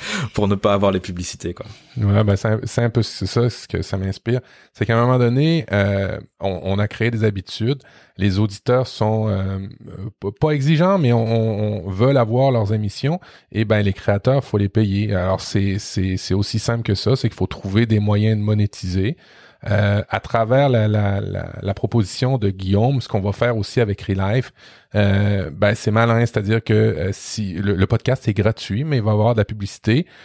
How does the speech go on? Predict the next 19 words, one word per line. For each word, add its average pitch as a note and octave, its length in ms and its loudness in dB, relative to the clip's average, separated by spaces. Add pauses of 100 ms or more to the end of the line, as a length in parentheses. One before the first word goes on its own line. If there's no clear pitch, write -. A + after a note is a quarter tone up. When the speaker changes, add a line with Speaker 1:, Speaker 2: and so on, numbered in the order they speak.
(180)
Speaker 2:
Euh, F#2 160 2
Guillaume G#2 420 2
va A2 100 4
s'assurer A2 500 0
dans G#2+ 120 2
Tech G#2+ 200 0
Café A2 320 0
d'avoir G#2 260 2
de G#2+ 60 4
la G2+ 40 2
publicité G2 520 -4
en, E2+ 240 -8
en F2 60 -6
lien G#2+ 600 2 (100)
et F#2+ 200 -2
de F2+ 100 -8
la - 80 -2
publicité G#2 480 -4
qui, F#2+ 320 -10